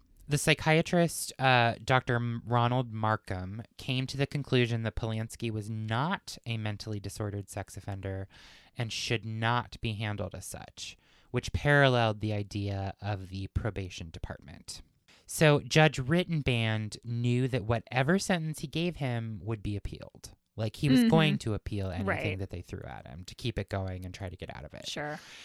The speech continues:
Speaker 1: He thought they would take it all the way to the Supreme Court because Polanski had money.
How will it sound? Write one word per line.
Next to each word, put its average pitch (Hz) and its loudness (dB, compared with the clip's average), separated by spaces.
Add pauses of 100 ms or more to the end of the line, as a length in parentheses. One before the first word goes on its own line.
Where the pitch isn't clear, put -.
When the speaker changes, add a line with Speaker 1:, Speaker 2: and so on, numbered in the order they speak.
(140)
Speaker 1:
He 180 0
thought 185 6
they 185 2
would 170 0
take 151 -2
it 127 -6
all 113 0
the 110 -2
way 107 -2
to 104 -4
the 98 -8
Supreme - -6
Court 113 0
because 107 -8
Polanski 104 -6
had 98 -10
money. 95 -6